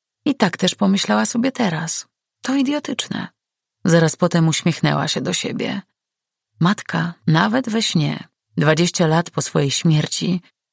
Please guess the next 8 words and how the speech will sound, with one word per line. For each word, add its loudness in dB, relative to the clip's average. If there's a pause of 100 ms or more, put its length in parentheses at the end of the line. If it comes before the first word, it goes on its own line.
(160)
zachowuje 0
się -2
tak -2
jak -2
za 0
życia. -4 (560)
Gada 4
oczywistości. -2